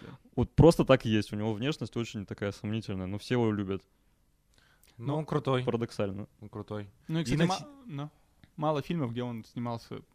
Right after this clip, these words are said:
Speaker 1: положительный, вот прям реально положительный персонаж.
Speaker 3: Но
Speaker 1: Где
Speaker 3: вот на тему Виттенберга как раз-таки мне очень понравился, ну, не
Speaker 2: «Охота»?
Speaker 3: то, что «Охота», да.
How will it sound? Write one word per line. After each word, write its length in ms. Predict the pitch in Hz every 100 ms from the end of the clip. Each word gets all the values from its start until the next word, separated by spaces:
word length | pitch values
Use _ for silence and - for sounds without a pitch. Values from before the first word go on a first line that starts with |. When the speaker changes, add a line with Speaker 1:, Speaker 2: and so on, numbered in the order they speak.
| -
Speaker 1:
положительный, 500 | 139 143 151 135 110
вот 80 | 107
прям 260 | - 117 117
реально 300 | 120 127 135
положительный 540 | 117 127 123 123 113 110
персонаж. 440 | 110 - 113 117
Speaker 3:
Но 120 | 113
Speaker 1:
Где 40 | 143
Speaker 3:
вот 80 | 170
на 100 | 180
тему 260 | 196 175
Виттенберга 600 | 156 160 151 139 170 170 117
как 160 | -
раз-таки 360 | 127 127 - 107
мне 160 | 110
очень 240 | 131 143 117
понравился, 480 | 107 113 120 - 104
ну, 300 | 101 101 117
не 100 | 107
Speaker 2:
«Охота»? 220 | 131 143
Speaker 3:
то, 80 | 160
что 260 | 113 95 92
«Охота», 340 | 92 107 95
да. 280 | 87 85 78